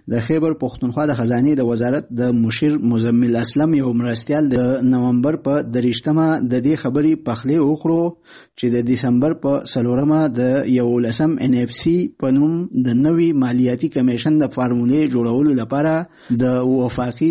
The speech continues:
وزیر خزانه محمد اورنګزیب په مشرۍ ابتدایي غونډه رابللې شوې ده. شینونکي وایي که موجوده وفاقي او صوبایي حکومتونه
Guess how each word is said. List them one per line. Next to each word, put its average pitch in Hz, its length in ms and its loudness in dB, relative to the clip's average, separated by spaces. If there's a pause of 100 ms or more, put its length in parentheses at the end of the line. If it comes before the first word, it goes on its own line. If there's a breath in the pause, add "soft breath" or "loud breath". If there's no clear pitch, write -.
وزیر 147 380 0
خزانه 127 480 0
محمد 143 500 0 (220)
اورنګزیب 123 680 0
په 127 80 -4
مشرۍ 120 420 0 (140)
ابتدایي 120 520 0
غونډه 151 340 0 (100)
رابللې 113 440 -2
شوې 107 280 -2
ده. 95 140 -8 (340 soft breath)
شینونکي 143 520 0
وایي 156 320 2
که 135 140 -4
موجوده 127 460 0
وفاقي 147 840 -2
او 127 280 0
صوبایي 127 420 0
حکومتونه 147 800 0